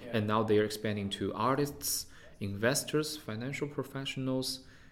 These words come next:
Speaker 2: creators, all kind of, you know, uh, occupations. And now the population is around, like, two hundred million, I can say, are believing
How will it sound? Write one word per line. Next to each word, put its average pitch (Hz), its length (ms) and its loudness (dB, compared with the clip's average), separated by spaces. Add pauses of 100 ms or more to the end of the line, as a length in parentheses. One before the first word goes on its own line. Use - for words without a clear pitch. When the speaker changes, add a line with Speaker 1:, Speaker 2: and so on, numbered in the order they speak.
(360)
Speaker 2:
creators, 123 680 2 (260)
all 110 100 -2
kind 104 220 -2
of, - 180 -4 (340)
you 107 140 -2
know, 92 280 -4
uh, 95 280 -4
occupations. 98 680 -4
And 101 320 -2 (220)
now 110 280 2
the 135 100 0
population 101 560 0
is 98 160 -4
around, 95 380 -4
like, 87 200 -6 (120)
two 123 140 -2
hundred 95 280 -2
million, - 300 -8
I - 40 -14
can - 180 -8
say, 50 260 -4 (1080)
are 90 320 -4 (720)
believing 107 720 4